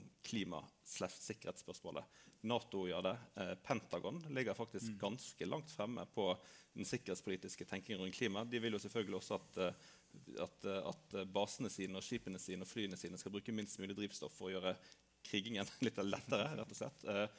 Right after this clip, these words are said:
Speaker 1: så de har jo sine motiver for det, men det er veldig, veldig, det er en sånn en gjennomgangstone på alle internasjonale møter. Eh, Norge er også en kandidat til F N's sikkerhetsråd, eh, i tjue tjueén, eh, og vi, eh,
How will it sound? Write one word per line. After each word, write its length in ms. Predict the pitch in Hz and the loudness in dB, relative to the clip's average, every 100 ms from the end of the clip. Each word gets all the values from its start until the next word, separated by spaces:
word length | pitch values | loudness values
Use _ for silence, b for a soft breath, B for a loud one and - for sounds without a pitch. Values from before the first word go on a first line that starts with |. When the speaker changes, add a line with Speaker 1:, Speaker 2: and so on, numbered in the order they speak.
| B B | B B
Speaker 1:
så 100 | - | 2
de 60 | 120 | 6
har 100 | 135 | 6
jo 60 | 110 | 6
sine 160 | 107 98 | 4 -2
motiver 300 | - 113 92 | 0 0 2
for 100 | 98 | 2
det, 180 | 123 117 | 2 2
men 220 | 107 110 B B B - | 0 -2 B B B 0
det 100 | 113 | 6
er 280 | 120 113 101 | 8 8 8
veldig, 500 | 98 104 104 123 110 | 4 6 6 6 4
veldig, 180 | 92 95 | 4 6
det 380 | 110 95 - 101 | 4 4 0 -2
er 40 | |
en 80 | 104 | -2
sånn 100 | 110 107 | 0 0
en 120 | 101 | 2
gjennomgangstone 640 | 98 113 104 - - 92 - | 2 2 0 -4 -4 -6 -2
på 80 | - | 0
alle 200 | 98 117 | 2 2
internasjonale 460 | 107 95 - 87 87 | -2 -6 -6 -6 -2
møter. 340 | 110 - 123 143 117 | -2 2 2 2 0
Eh, 400 | 101 101 101 101 B B B B B - - | 2 4 2 0 B B B B B -14 -2
Norge 280 | 107 113 117 | 4 4 6
er 60 | 104 | 2
også 240 | - 110 90 | 2 2 2
en 120 | 95 | 0
kandidat 480 | - 101 101 110 110 | -4 -4 2 2 2
til 140 | 101 80 | 0 -2
F 160 | - | -2
N's 160 | 98 - | -8 -6
sikkerhetsråd, 580 | 131 - 117 - 151 180 - - | -6 -2 -4 -2 -2 -4 -10 -2
eh, 580 | 107 98 98 92 90 - - - | 0 2 0 -2 -4 -8 -14 -12
i 160 | 107 95 92 | -4 -2 -2
tjue 500 | - 104 98 98 90 | -4 -8 -4 -4 -4
tjueén, 400 | 92 98 98 117 165 160 - | -6 -4 -2 -4 -6 -14 -10
eh, 360 | 107 98 95 92 - | -6 -4 -4 -6 -2
og 160 | 101 | -2
vi, 200 | 101 104 85 - | 0 -2 -2 -4
eh, 200 | 101 | -2